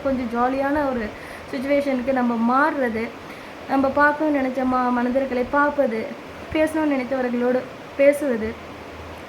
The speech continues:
கலந்து கொள்ள நினைத்த, நினைத்த விஷயங்களில் கலந்து கொள்வது, ஆம், இந்த மாதிரி இது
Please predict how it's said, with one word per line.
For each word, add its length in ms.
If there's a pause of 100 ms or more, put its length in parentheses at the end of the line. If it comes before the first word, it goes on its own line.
கலந்து 280
கொள்ள 220
நினைத்த, 400 (280)
நினைத்த 340 (180)
விஷயங்களில் 500
கலந்து 320
கொள்வது, 400 (840)
ஆம், 600 (880)
இந்த 240
மாதிரி 420 (500)
இது 120